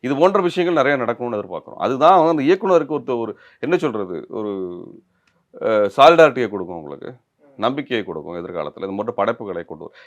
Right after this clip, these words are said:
நீங்க சமூகத்தை விசாரணைக்கு உட்படுத்தணும்ல, சமூக வரலாறுகளை விசாரணைக்கு உட்படுத்துறதுன்னு ஒரு படைப்புல வந்து முக்கியமான,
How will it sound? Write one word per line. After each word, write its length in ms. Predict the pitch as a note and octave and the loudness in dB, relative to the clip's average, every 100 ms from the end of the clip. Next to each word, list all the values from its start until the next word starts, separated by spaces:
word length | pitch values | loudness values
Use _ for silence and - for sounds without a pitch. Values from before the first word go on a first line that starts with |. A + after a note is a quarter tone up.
| - | -10
நீங்க 180 | - F3+ | -8 0
சமூகத்தை 460 | C#3+ F#3+ F#3 E3+ | 2 2 0 -2
விசாரணைக்கு 520 | A#2+ E3+ E3+ D3+ A#2+ | -2 2 2 0 -6
உட்படுத்தணும்ல, 520 | G#2 A2 G2+ F#2 E2 - | -8 -8 -10 -12 -10 -10
சமூக 280 | G#2+ B2 | -6 -4
வரலாறுகளை 460 | A2+ B2 D3 C#3+ B2+ | -2 0 0 0 -4
விசாரணைக்கு 420 | G#2+ C3 B2 G2 | -4 -4 -4 -8
உட்படுத்துறதுன்னு 540 | G2+ A2 G#2 G2 G2 F#2 | -8 -10 -8 -10 -10 -8
ஒரு 40 | |
படைப்புல 360 | G2 A2+ A2 F#2 | -6 -6 -8 -8
வந்து 160 | G2 | -10
முக்கியமான, 580 | F#2+ F#2 G#2+ G2 F#2+ F#2 | -14 -14 -12 -10 -10 -10